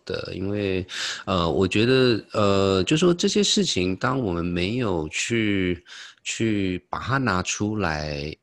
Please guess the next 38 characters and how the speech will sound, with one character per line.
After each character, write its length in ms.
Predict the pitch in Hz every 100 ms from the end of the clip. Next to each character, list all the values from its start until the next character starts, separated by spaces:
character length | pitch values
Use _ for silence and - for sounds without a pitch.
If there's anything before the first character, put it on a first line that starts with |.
| _
呃， 260 | - 95 92
倒， 180 | - -
倒 140 | - 185
不 100 | 139
是 60 |
说 140 | 139 143
一 120 | 156
直 160 | - 85
在 160 | 107
讲 240 | - 78 -
啦， 120 | 69
因 80 | 85
为 60 | 107
那 120 | 104
还 120 | 80
真 160 | - 85
的 80 |
有， 160 | 69 69
有 120 | 76
点 140 | 76 78
琐 280 | - - -
碎。 280 | - 73
可 140 | 64 73
是 120 | 104
就 120 | 120
说， 260 | 110 117 117 - - -
呃， 220 | 98 95 92
这 120 | 156
件 80 | 165
事 160 | 160
情 220 | - 98
如 180 | 95 120
果 140 | 135 92
没 220 | 87 107
有 120 | 98
去 240 | - 98 -
正 400 | - 120 87 80
视 500 | - - 143 104